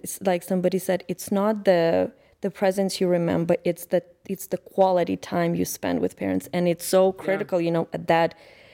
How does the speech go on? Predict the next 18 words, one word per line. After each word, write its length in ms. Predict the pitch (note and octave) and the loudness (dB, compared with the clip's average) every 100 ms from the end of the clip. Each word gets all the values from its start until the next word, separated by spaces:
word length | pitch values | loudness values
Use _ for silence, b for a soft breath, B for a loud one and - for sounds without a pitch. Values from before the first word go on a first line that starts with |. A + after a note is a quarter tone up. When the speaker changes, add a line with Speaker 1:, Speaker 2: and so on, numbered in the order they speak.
| B B - | B B -2
Speaker 1:
at 160 | A3+ | 0
any 300 | G#3+ C4 C4+ - | 2 2 2 2
age, 320 | F#3+ F3 F3 | 2 0 2
but 160 | F#3 F3+ | 2 2
I 60 | |
think, 260 | F3+ F#3+ F#3 | 0 -2 -2
you 80 | F3+ | 0
know, 120 | E3+ | 2
when 180 | E3+ F3 | 0 0
you're 100 | F3 | -2
teenager, 480 | - G3+ F3+ F3 | 0 2 4 4
you're 120 | F3 E3+ | 0 0
kinda 260 | F#3 F3 | -2 -4
starting 400 | F3 F3+ F3 F3 | -2 0 0 0
to 160 | E3 F3+ | -2 -8
come 320 | - F3 E3+ | -4 -2 -2
to 140 | - | -2
your 140 | F#3 | -2